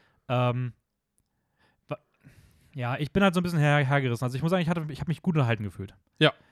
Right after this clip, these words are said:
Speaker 1: Ich
Speaker 2: ja,
Speaker 1: fand den Humor,
Speaker 2: definitiv.
Speaker 1: nach den ersten fünfzehn Minuten dachte ich so,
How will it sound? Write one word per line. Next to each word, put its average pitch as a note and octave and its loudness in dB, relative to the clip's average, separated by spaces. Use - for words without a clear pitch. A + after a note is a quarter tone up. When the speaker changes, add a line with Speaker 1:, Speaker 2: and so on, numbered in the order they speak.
Speaker 1:
Ich C3 0
Speaker 2:
ja, A2+ 0
Speaker 1:
fand E3 4
den D#3 2
Humor, D#3 4
Speaker 2:
definitiv. A#3 0
Speaker 1:
nach D3+ 0
den F3 -2
ersten A3 -2
fünfzehn F#3+ -4
Minuten F3 -2
dachte D#3+ -2
ich - -12
so, D#3+ -6